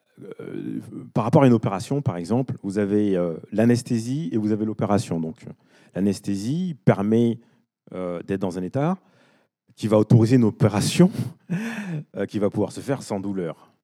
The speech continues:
Ben, la, il y a une différence. Une anesthésie, ce n'est pas une opération. L'induction n'est pas, euh, l'hypnose. Elle prépare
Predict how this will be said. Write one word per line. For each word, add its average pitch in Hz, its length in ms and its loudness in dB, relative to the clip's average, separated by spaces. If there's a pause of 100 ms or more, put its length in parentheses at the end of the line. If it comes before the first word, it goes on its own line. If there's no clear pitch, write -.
(580)
Ben, 123 320 0 (800)
la, - 160 2 (340)
il - 280 -12
y 127 60 6
a - 20 10
une 139 80 8
différence. 127 560 -2 (580)
Une 101 100 -4
anesthésie, 107 380 0
ce 113 140 -2
n'est 92 80 2
pas 170 160 4
une 127 100 8
opération. 95 480 -2 (640)
L'induction 165 680 2 (680)
n'est 101 240 -2
pas, 165 400 -8 (380)
euh, 92 640 -4
l'hypnose. 98 520 -10
Elle 107 160 -4
prépare - 800 0